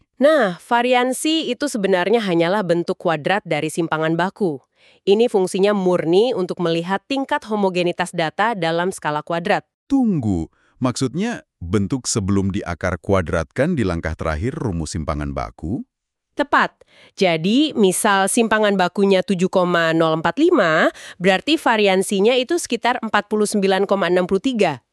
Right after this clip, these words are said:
Speaker 2: Masalahnya, angka empat puluh sembilan koma enam puluh tiga ini kan membingungkan di dunia nyata. Kalau kita sedang mengukur berat badan,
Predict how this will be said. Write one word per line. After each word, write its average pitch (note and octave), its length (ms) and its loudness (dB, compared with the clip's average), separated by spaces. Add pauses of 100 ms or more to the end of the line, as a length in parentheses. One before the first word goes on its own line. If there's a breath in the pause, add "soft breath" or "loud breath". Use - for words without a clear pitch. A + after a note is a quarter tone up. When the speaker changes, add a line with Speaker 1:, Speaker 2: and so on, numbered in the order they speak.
(100)
Speaker 2:
Masalahnya, A#2 800 -2 (400 soft breath)
angka G3 240 0
empat F3 240 -2
puluh B2 240 0
sembilan G#2 320 0
koma F2+ 240 -2
enam F2 240 -4
puluh F#2 160 -2
tiga E2 240 -4
ini D2+ 240 -4
kan F#3+ 160 -2
membingungkan D3+ 720 0
di G2+ 80 -2
dunia D#2+ 320 -4
nyata. A#1 480 -10 (460 soft breath)
Kalau F2+ 220 0
kita E2+ 240 -6
sedang E2 240 -4
mengukur E2 400 -4
berat D2 240 -8
badan, F#2+ 480 -2